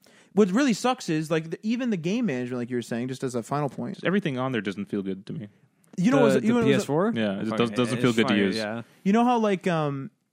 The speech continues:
Speaker 1: you know how, like, uh, like, y-, you can have E A Access, but I had, I had Battlefield one, and I had the, I bought the C D back in the day.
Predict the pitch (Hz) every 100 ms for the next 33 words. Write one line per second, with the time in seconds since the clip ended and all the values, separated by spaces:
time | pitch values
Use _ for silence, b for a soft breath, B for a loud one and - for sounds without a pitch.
0 | _ 165 180 190 185 165 147 143 131 117
1 | _ 147 123 165 - _ 156 156 143 139
2 | 135 147 - 101 - 131 160 170 156 -
3 | 139 180 151 160 202 202 185 139 143 107
4 | - _ _ _ - 143 151 147 - 143
5 | 151 151 147 147 147 117 110 120 117 113